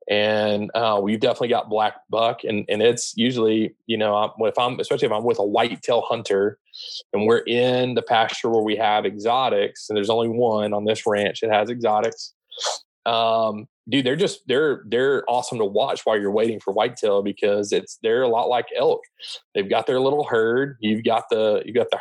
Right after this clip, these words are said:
herd buck, and then you've got these little satellite bucks that'll come in, and these little guys will prance around and bob their head up and down like a, like a, "What's up, dude? What's up? What's up?"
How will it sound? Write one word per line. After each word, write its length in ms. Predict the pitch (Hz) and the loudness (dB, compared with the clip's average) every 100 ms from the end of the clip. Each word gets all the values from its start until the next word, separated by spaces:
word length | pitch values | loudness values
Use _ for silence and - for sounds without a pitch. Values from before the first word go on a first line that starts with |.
| - | -2
herd 420 | 135 131 139 123 113 | 0 2 0 -4 -2
buck, 280 | 120 135 - - - - - - - | 0 0 -4 -16 -20 -16 -16 -6 -4
and 160 | 110 | 0
then 320 | 117 120 120 | 0 2 0
you've 140 | 107 104 | 0 0
got 140 | 123 | -2
these 120 | 127 | 0
little 160 | 131 120 | 0 0
satellite 480 | - 120 135 147 110 | 0 -2 0 0 0
bucks 240 | 110 110 | -2 -2
that'll 180 | 123 107 - | -2 -2 -2
come 220 | 113 113 | -2 0
in, 240 | 113 131 | 2 2
and 100 | 117 110 | 0 -2
these 200 | 123 139 | -2 0
little 140 | 110 | 0
guys 260 | 107 110 107 | 2 0 -2
will 120 | - | -8
prance 360 | - 120 127 - | -2 0 0 0
around 560 | 107 113 127 139 131 110 | 0 0 0 0 0 -2
and 180 | 98 92 - - - _ | -4 -8 -20 -20 -20 _
bob 240 | 117 135 | -2 0
their 120 | 123 | 0
head 240 | 98 131 139 | 0 2 2
up 100 | 135 | 0
and 80 | 120 | -2
down 360 | 127 135 143 | 0 2 2
like 200 | 131 110 | 0 0
a, 180 | 113 110 | 2 2
like 220 | 113 110 | 0 0
a, 100 | 107 | 0
"What's 240 | 104 117 - | 0 0 0
up, 200 | 165 120 | 0 0
dude? 160 | 135 143 | -2 -2
What's 220 | 131 - | -2 0
up? 180 | 156 - | 0 0
What's 240 | 131 - | -2 0
up?" 200 | 185 117 | 2 2